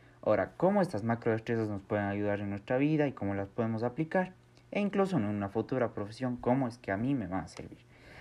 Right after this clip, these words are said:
Para empezar, la comunicación oral es una destreza fundamental en la vida de un profesional, por el hecho de que ésta le, nos ayuda básicamente en todo nuestro día entero,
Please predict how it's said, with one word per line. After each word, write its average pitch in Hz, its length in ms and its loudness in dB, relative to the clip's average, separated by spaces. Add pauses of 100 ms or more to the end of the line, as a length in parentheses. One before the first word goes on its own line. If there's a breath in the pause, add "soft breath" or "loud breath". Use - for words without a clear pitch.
(280 loud breath)
Para 156 180 6
empezar, 190 460 2
la 117 180 2
comunicación 139 580 0
oral 143 220 2
es 101 80 -4
una 92 160 -2
destreza 113 420 -2
fundamental 139 680 0
en 135 120 -2
la 131 120 0
vida 127 240 0
de 98 80 -4
un 95 80 -4
profesional, 123 540 0 (500 loud breath)
por 175 120 6
el 165 100 6
hecho 147 220 4
de 101 120 0
que 120 120 0
ésta 123 220 0
le, 92 200 -2 (160)
nos 107 180 -4
ayuda 117 340 0
básicamente 110 760 -2
en 98 100 -4
todo 104 400 -2
nuestro 101 320 -4
día 98 160 -2
entero, 143 340 2